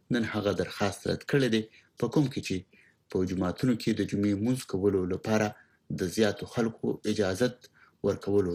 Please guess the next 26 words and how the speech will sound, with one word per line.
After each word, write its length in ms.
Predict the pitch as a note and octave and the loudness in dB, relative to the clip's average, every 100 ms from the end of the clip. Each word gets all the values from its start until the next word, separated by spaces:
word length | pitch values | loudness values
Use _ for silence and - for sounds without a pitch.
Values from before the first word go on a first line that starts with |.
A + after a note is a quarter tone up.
| E2+ | -2
درخواست 500 | F2+ - G#2 F2+ - - | -4 -2 -4 -4 -6 -4
شوی 220 | - F#2 F#2 | 0 2 0
و. 40 | - _ _ _ - | -4 _ _ _ -4
عدالت 420 | G#2 F#2+ F#2 F2+ | -2 0 0 -2
ویلي 280 | - A2+ B2 A2+ | 0 0 0 -2
حکومت 300 | G#2+ G2+ G2 - | -4 -2 -2 -4
د 100 | - | -2
خلکو 320 | G#2 G2 F#2+ - | -2 -2 -4 -2
ژوند 200 | B2+ G2+ | 0 0
بچ 140 | F2+ - | -4 -2
کولو 180 | G#2 G2 F2+ | 2 2 0
لپاره 300 | - F#2 F#2 - _ - | -2 -4 -6 -12 _ -2
دغه 260 | G#2 F2 F2+ F2+ | 0 0 -4 0
ګام 160 | G#2 F#2 | 0 0
پورته 260 | - F2 E2+ - | -2 -4 -4 0
کړی 180 | A#2 C#3 - | 0 0 -2
او 60 | A2 | -2
په 60 | A2 | 0
دې 80 | G2 - | 0 -2
کې 120 | F2 F2 _ - _ | -6 -8 _ -20 _
مداخلت 560 | G#2 F#2 F2 G2+ F#2 - - _ _ _ A2 | -4 -2 -2 -2 -2 -4 -12 _ _ _ -2
نشي 280 | G#2+ - F#2 E2 | -2 -2 -4 -2
کولی. 340 | G2 G2 F#2+ E2+ - _ _ _ _ - - - C3+ | 0 0 0 -2 -8 _ _ _ _ -20 -20 -2 2
د 100 | C3 | 4
پاکستان 480 | C#3+ C#3 C#3 D#3 E3 | 4 2 0 2 2
او 40 | E3 | 2